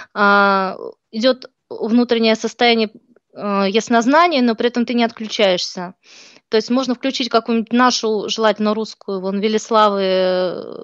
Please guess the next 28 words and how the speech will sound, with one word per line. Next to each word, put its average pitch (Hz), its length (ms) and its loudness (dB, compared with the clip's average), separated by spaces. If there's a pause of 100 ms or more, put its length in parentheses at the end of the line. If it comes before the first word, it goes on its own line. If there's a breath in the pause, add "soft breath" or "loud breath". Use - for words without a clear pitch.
колыбельную, 208 640 2
у 214 40 0
нее 208 140 0
очень 208 440 -2
на 202 300 2
сорок 214 280 -2
две 196 160 -4
част-, - 260 -12
э, 196 540 -4
сорок 208 320 -4
два 202 140 2
герца 185 360 -6
частота 226 440 -4
настроена. 220 600 -2 (640 loud breath)
Вот. 202 440 0 (100)
М, 202 400 -2
включить, 226 400 -2
допустим, 202 440 0
колыбельную 208 1400 0
Велиславы 202 800 2
и, 208 340 -2
слушая 226 600 2
ее 202 500 2
или 196 220 0
какие-то 220 360 -2
другие 202 420 0
ее 202 160 0
песни, 196 520 -2